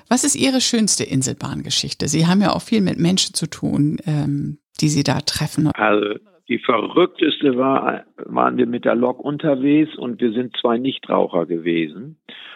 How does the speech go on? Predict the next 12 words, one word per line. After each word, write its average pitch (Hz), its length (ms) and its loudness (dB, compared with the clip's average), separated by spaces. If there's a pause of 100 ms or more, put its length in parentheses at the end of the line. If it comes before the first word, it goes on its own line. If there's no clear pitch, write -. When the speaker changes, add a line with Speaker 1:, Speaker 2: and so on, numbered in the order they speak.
(160)
Speaker 2:
Und 127 220 0
uns 135 220 0
ist - 160 -2
sage 123 340 2
und 123 160 -4
schreibe, 110 840 0
wir 98 240 0
haben 110 260 0
da 98 140 2
ja, 95 320 0 (380)
äh, - 80 0
als 95 400 0